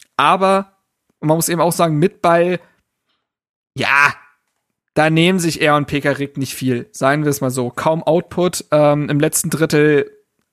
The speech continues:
schwache technische Werte, wie auch in der Entscheidungsfindung. Die Idee, also für mich ist das so der Rechtsverteidiger Askasiba. Also der holt den Ball, aber dann sollte ihn auch möglichst schnell wieder abgeben. <laughs> Also da darf man sich jetzt nicht,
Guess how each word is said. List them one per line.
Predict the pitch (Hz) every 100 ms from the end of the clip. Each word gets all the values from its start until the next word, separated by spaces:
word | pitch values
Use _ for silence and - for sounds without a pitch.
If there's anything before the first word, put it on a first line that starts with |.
| _ _
schwache | - - 143 160 175 160 156 151
technische | - 165 - 160 156
Werte, | 147 147 143
wie | 143
auch | 139
in | 147
der | 143
Entscheidungsfindung. | 135 - 151 165 - 165 160 156 156 - - - - - _ -
Die | 139
Idee, | 139 151 160
also | 147 151 160 151
für | 165 -
mich | 170 170
ist | 180
das | 170
so | 170
der | 151 139
Rechtsverteidiger | 160 - - 127 127 127
Askasiba. | 120 - 127 127 120 117 127 _ _ _
Also | 131 139 147 151 147 - _ _ _ _
der | 151 156
holt | 185 220
den | 214 175
Ball, | 190 226 240
aber | 175 170 175
dann | 156
sollte | 170 202 202
ihn | 170
auch | 147
möglichst | 160 208 226 208 -
schnell | 170 175
wieder | 165 160
abgeben. | 143 - - - 123 135 123
<laughs> |
Also | 208 165 170
da | 175
darf | 175 180
man | 190
sich | 175 165
jetzt | 160 160
nicht, | 160 185 -